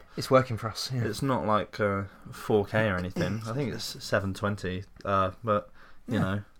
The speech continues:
Speaker 2: ten years ago, that'd have been great.
Speaker 1: Yeah, it's
Speaker 2: Um,
Speaker 1: doing all right. So that's coming up. Yeah, I'll probably upload that at some point next week, 'cause then that's the week of the final, isn't it?
Speaker 2: Yes.
Speaker 1: So, um, yeah, we, we're basically predicting what's gonna happen, although I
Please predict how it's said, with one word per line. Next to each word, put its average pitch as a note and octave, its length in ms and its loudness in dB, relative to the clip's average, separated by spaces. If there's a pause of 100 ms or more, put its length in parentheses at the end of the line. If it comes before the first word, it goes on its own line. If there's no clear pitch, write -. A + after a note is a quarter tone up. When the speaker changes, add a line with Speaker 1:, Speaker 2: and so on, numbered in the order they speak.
Speaker 2:
ten G#2+ 220 -2
years G2 160 0
ago, F#2+ 160 -2
that'd F#2+ 160 0
have F#2 60 -4
been G2+ 140 -2
great. G#2 280 2 (120)
Speaker 1:
Yeah, A#3 160 -2
it's A2 80 -6
Speaker 2:
Um, A#2 360 10
Speaker 1:
doing G#2+ 100 6
all A#2 80 2
right. - 80 -4 (260)
So - 120 4
that's F3+ 160 8
coming D3+ 200 2
up. C#3 260 6
Yeah, A2 280 4
I'll B2+ 160 6
probably D#3 260 2
upload A2 340 4
that G2+ 280 4
at G#2+ 100 -6
some A2 200 0
point G2+ 440 -2
next - 480 -2
week, G2+ 360 0
'cause G#2 180 -6
then G2+ 220 2
that's G2 240 0
the G#2+ 100 -4
week G2+ 260 -2
of G#2 140 0
the G2 120 -2
final, F#2+ 420 2
isn't A#2 160 -6
it? - 80 -10 (500)
Speaker 2:
Yes. G#2 280 0
Speaker 1:
So, F#2+ 260 0
um, F#2+ 220 -2 (260)
yeah, B2 180 2
we, A2+ 200 2
we're B2+ 180 4
basically A#2 320 0
predicting G2+ 680 -2 (360)
what's A2 200 -2
gonna A2+ 180 0
happen, G2 420 -2
although G2+ 440 2
I G#2+ 140 2